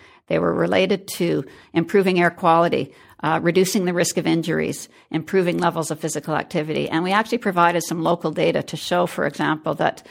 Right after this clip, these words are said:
people who use transit, walk, or bike to work have higher overall levels of physical activity than those who don't.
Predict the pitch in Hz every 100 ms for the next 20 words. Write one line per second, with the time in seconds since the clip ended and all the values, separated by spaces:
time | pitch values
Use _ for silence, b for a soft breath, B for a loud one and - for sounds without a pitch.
0 | B B B - 202 196 180 180 160 -
1 | 196 185 196 196 190 - B B 175 180
2 | 175 165 170 165 170 170 170 165 - -
3 | - 190 226 226 - 165 160 151 160 170
4 | 156 156 156 156 151 151 - 156 151 156
5 | 151 - 175 170 160 147 B B B 143
6 | 165 151 - 175 - - -